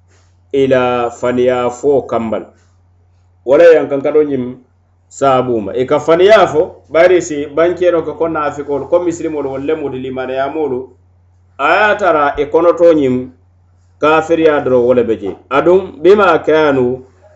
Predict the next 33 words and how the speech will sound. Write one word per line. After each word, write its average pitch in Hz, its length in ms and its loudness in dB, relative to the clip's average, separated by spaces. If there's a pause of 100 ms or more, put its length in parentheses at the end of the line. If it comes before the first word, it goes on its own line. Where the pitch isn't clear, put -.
yakdhibun," 139 760 2
i 131 160 4
tarta 170 320 0
fana 147 160 -2
i 131 40 -2
ka 127 100 -8
faniyandiro 127 680 0
ke, 120 200 -2 (200)
karaŋo 151 340 0
naata, 135 300 -2
karaŋ 127 320 -4
ñaata 143 320 -2
naata 123 240 -4
je, 135 160 -4
"yukadhibun," 120 720 -2 (580)
aniŋ 143 400 0
"yakdhibun." 110 680 -4 (140)
Niŋ 143 140 0
a 202 120 4
keta 170 280 2
"yakdhibun," 143 640 0
"bima 117 320 0
kanu 156 400 2
yakdhibun," 123 580 -2 (500)
wo 151 120 6
le 180 100 6
mu 170 140 2
la 139 220 4
faniya 131 580 0
fo 156 280 2
sababu 123 380 -4
kamma 117 340 -4
la. 85 80 -12